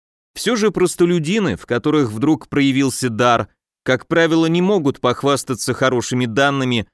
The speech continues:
как потомственные аристократы. Поэтому остается надеяться, что следующее поколение слуг рода будет более сильными, чем их предшественники. Уж Арина, как целитель,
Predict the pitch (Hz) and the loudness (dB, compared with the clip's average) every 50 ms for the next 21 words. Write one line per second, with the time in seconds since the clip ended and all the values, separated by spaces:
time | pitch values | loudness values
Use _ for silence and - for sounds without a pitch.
0 | _ _ _ - 135 127 - - 147 139 - 156 143 135 - - - 135 131 131 | _ _ _ -4 -4 -4 -2 -2 -2 0 0 0 0 0 -2 -2 -2 -2 0 0
1 | 127 127 127 120 120 - - 151 135 131 - 139 127 101 90 - - 76 73 - | 0 0 0 0 -2 -4 -2 -2 -2 0 0 0 0 0 0 -2 -6 -10 -10 -12
2 | _ _ _ _ _ _ _ _ _ _ _ _ _ _ _ _ - 127 135 139 | _ _ _ _ _ _ _ _ _ _ _ _ _ _ _ _ 0 2 2 2
3 | - - 147 143 143 143 131 - 143 139 139 143 147 127 - 151 139 135 135 127 | 2 0 0 0 0 -2 -2 0 0 0 2 2 0 0 -2 -4 -2 -2 -2 0
4 | 127 147 151 143 - - 139 117 - - 135 120 - - 131 151 170 156 151 139 | 2 0 0 0 0 -2 -4 -4 -2 -2 -2 -2 -2 0 0 0 2 2 0 -2
5 | - 143 127 - - 117 - 131 131 131 139 143 139 131 120 113 - - 135 135 | 0 -2 -2 0 -2 -2 -2 0 0 0 0 0 0 -2 -2 -2 -4 -4 -4 -4
6 | 117 - - 143 160 175 151 127 101 78 - - _ _ _ _ _ _ _ _ | -4 -2 0 0 0 2 2 2 0 0 -2 -8 _ _ _ _ _ _ _ _
7 | - 90 82 147 190 185 175 185 156 151 131 160 202 220 208 202 196 175 - - | -10 -2 2 2 2 4 2 0 -2 -2 -2 0 0 0 2 0 -2 -2 -2 -4
8 | 170 180 170 165 156 151 147 139 123 - 143 135 131 127 120 - - 123 120 113 | -4 -4 -2 -2 -2 -2 -2 -4 -2 -2 -2 -2 0 -2 -4 -4 -4 -4 -4 -4
9 | - - 135 123 113 - - - 98 90 87 82 76 - - 78 71 - _ _ | -4 -2 0 0 0 0 -4 -6 -6 -4 -4 -6 -8 -12 -14 -18 -18 -18 _ _
10 | _ _ _ _ _ _ _ _ _ _ 92 107 110 - - 127 117 117 127 151 | _ _ _ _ _ _ _ _ _ _ -6 -4 -4 0 0 2 2 2 2 0
11 | 180 190 190 185 180 - 175 160 139 - - 156 151 156 160 160 - - 151 139 | 0 0 -2 -4 -2 -2 -2 -2 -2 -2 -2 0 2 2 2 0 0 0 -2 -2
12 | 131 - | -2 -4